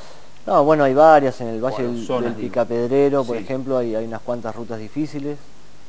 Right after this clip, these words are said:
Speaker 1: este, que seguramente vayamos para ahí.
Speaker 2: Ah, mira.
Speaker 1: Y, y bueno, hay varias zonas, en la Movediza también hay.
Speaker 2: ¿Cuánta gente se ha dedicado a, a la escalada acá en Tandil, eh?
Speaker 1: Bueno, y un poco tiene que ver, me
Speaker 2: Sí.
Speaker 1: imagino, con, <clears throat> con las sierras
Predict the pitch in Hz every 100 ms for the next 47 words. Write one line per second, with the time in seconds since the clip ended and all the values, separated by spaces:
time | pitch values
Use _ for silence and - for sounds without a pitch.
0 | - - 104 - - 98 92 90 80 76
1 | 76 - 98 104 107 104 107 101 92 95
2 | 104 98 87 101 139 147 - - 139 110
3 | 98 - - - - - - - - 117
4 | 113 107 107 90 127 131 135 147 - 156
5 | 131 101 101 98 98 101 110 120 117 104
6 | 107 107 110 117 117 117 - - - -
7 | - - - 170 170 160 170 147 127 131
8 | 117 113 104 - 117 110 101 - 104 101
9 | - 107 107 98 95 95 98 95 95 92
10 | 135 - - 156 165 139 151 180 185 139
11 | 131 120 117 117 98 107 110 107 113 139
12 | 135 117 113 107 101 - - 175 160 139
13 | 120 101 113 113 156 170 180 -